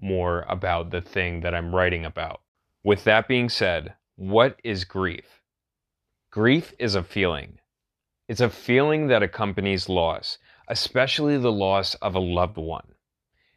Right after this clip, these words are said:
And grieving is a process of adjustment to that loss that typically consists of five stages.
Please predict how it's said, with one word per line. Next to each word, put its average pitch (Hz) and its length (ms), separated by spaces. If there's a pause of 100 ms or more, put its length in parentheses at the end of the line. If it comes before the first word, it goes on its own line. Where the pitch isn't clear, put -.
(160)
And 104 260
grieving 104 800 (380)
is 117 160
a 110 60
process 127 680
of 104 220
adjustment 101 840
to 120 380
that 90 300
loss 78 520 (320)
that 104 200
typically 151 560
consists 113 640 (100)
of 92 200
five 87 480
stages. - 800